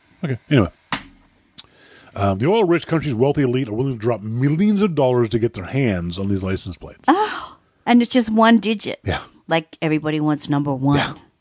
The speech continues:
Speaker 1: yeah. Dubai property developer Balwinder Sani wanted a highly coveted plate better than number five.
Speaker 2: Oh.
Speaker 1: He wanted it so much he bid nine million dollars
Speaker 2: Oh, my
Speaker 1: for it at
Speaker 2: God,
Speaker 1: government
Speaker 2: that's what's
Speaker 1: auction.
Speaker 2: wrong with this world.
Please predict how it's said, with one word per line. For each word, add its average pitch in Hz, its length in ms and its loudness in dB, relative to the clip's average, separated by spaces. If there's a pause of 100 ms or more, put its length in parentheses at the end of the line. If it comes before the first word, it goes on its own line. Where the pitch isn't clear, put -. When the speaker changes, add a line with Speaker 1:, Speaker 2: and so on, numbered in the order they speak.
(160)
Speaker 1:
yeah. - 120 -10 (920)
Dubai 131 300 0
property 131 300 0
developer 117 440 0
Balwinder 120 720 0
Sani 151 400 -2
wanted 104 300 -4
a 95 60 -6
highly 196 260 2
coveted 127 300 0
plate 127 260 0
better 107 120 0
than 101 80 -2
number 95 160 -4 (120)
five. 196 600 -2
Speaker 2:
Oh. 208 540 -2
Speaker 1:
He 120 80 -4
wanted 135 240 4
it 107 60 -2
so 190 200 2
much 185 240 -2
he 160 100 -2
bid 139 500 0
nine 135 640 -4 (120)
million 123 720 0 (220)
dollars 254 560 4
Speaker 2:
Oh, - 20 4
my 226 160 0
Speaker 1:
for 120 140 0
it 107 60 2
at - 20 2
Speaker 2:
God, 95 160 -2
Speaker 1:
government 101 300 0
Speaker 2:
that's - 80 -4
what's 92 120 -10
Speaker 1:
auction. 220 120 -4
Speaker 2:
wrong 226 260 2
with 226 160 -2
this - 240 -12
world. 226 840 -2